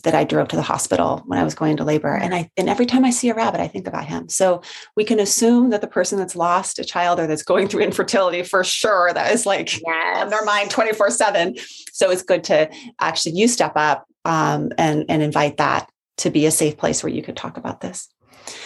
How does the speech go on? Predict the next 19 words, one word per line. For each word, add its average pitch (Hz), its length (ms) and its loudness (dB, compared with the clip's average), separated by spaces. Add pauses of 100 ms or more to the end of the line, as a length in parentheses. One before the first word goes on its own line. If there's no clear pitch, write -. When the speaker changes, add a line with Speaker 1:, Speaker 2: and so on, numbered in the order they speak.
(220)
Speaker 1:
Well, 208 360 4
Speaker 2:
Absolutely. 160 340 -10
Speaker 1:
I, - 300 0
as 185 200 0
we're 190 140 2
wrapping 185 380 0
up 190 160 0
here, 170 400 2
I 170 80 0
do 190 200 0
want 196 280 2
to 175 180 -4
make 165 180 0
sure 170 240 -2
that 170 120 -2
we 170 100 -4
have 165 200 0
resources 165 840 0
in 175 440 0